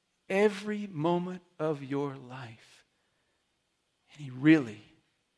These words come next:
cares about you? Do you know and believe that God is just?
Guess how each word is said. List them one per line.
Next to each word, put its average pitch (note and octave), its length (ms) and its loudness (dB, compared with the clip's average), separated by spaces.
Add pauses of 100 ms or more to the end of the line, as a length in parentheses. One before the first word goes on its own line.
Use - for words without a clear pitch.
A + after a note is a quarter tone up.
(280)
cares - 640 -14 (760)
about G#2+ 220 -14
you? G2 160 -20 (3750)
Do D3+ 100 -2
you D#3+ 100 4
know G3+ 520 8
and D#3 180 -6
believe D#3 340 4
that C#3+ 140 2
God D#3+ 260 4
is C#3+ 160 -2
just? D3+ 680 -4